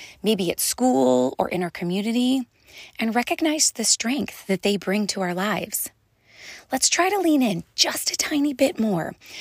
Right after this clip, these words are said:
to someone we see infrequently or fleetingly. How can we forge a quick connection and make them feel seen or heard or appreciated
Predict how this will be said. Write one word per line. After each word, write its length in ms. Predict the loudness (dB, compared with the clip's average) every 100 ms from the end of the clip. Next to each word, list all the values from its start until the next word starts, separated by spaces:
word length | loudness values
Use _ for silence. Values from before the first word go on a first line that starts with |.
| -6
to 100 | 0
someone 420 | 0 2 2 4 2
we 120 | 0
see 360 | 0 -2 -2 -2
infrequently 760 | -4 -2 -4 -4 -6 -4 -4 -2
or 80 | -4
fleetingly. 680 | -2 -2 -2 -2 -6 -8 -14 _ _ _ -18 -16 -12
How 140 | -2 0
can 180 | 2 2
we 100 | 0
forge 380 | 2 0 2
a 40 | -2
quick 260 | -2 -4
connection 640 | -4 -4 -4 -2 -4 -4 -6
and 180 | -6 -8 -12 -16 -2
make 240 | 0 0
them 160 | 0 -2
feel 240 | -2 -4
seen 640 | -2 -2 0 0 -2 -6 -10 _ -12
or 80 | -10
heard 640 | -10 -6 -4 -4 -6 -8 _ _ -8
or 140 | -8
appreciated 800 | -4 -2 0 0 -4 -6 -10 -12